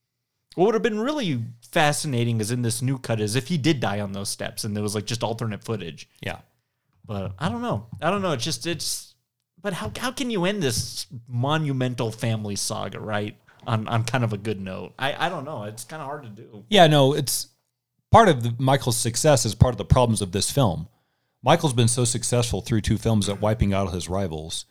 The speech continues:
Speaker 2: They're really struggling to find a worthwhile rival left to do him in.
Speaker 1: Mm-hmm.
Speaker 2: So that's part of one of the challenges when you come in with a trilogy where your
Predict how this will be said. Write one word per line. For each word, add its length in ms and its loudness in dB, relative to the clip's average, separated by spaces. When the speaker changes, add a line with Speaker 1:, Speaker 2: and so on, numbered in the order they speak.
Speaker 2:
They're 140 6
really 360 6
struggling 500 2
to 80 -4
find 320 0
a 40 0
worthwhile 540 0
rival 460 -4
left 480 -6
to 100 -4
do 200 -2
him 180 -4
in. 200 -8
Speaker 1:
Mm-hmm. 160 -10
Speaker 2:
So 440 4
that's 240 2
part 300 6
of 120 0
one 140 6
of 80 4
the 60 -2
challenges 520 2
when 160 4
you 80 4
come 280 2
in 160 2
with 200 -2
a 80 -6
trilogy 680 4
where 200 4
your 580 2